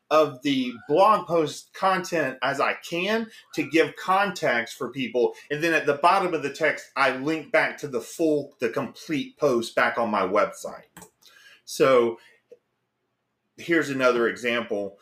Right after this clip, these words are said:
It's not completely open, though. This is for the second, uh, example. And then here's example three again.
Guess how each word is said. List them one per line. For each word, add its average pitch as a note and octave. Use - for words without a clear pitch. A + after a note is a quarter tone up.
It's B2+
not C#3+
completely A#2+
open, C3+
though. D3
This C#3+
is B2
for A#2
the A2
second, A2
uh, G2
example. F#2+
And A2
then G#2
here's A#2
example F#2+
three F#2+
again. F2